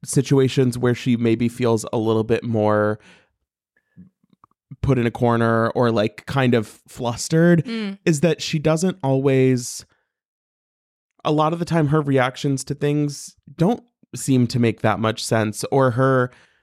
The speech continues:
Speaker 1: she gets kind of, like, more, y-, you know, kind of shuts down a little bit or, like, is unwilling to have a conversation. I mean, going to the prior episode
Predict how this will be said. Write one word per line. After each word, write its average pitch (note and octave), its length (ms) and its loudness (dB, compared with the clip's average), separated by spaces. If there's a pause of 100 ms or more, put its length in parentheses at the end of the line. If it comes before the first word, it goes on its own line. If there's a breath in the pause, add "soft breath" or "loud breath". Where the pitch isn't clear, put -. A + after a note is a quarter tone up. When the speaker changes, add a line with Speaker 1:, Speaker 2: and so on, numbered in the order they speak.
(220 soft breath)
Speaker 1:
she - 200 -4
gets D#3 300 -2
kind D3 260 0
of, C#3 120 -2
like, C3 360 -2 (1500)
more, C#3 600 4
y-, D3 60 -4
you E3+ 320 -4
know, D3 200 2
kind E3+ 260 -2
of D3+ 60 -2
shuts - 280 -4
down C3+ 260 2
a C3+ 40 2
little C3 220 0
bit B2+ 220 2
or, A#2+ 180 0
like, A2+ 280 -2
is A#2+ 160 -4
unwilling C3+ 420 0
to C3+ 80 -4
have B2+ 100 -2
a A#2+ 40 -8
conversation. B2+ 720 -2 (380 loud breath)
I C#3+ 80 0
mean, C#3+ 180 4
going C#3+ 340 0
to C3 500 0
the C3+ 140 -4
prior A#2+ 440 -2
episode C3+ 560 -2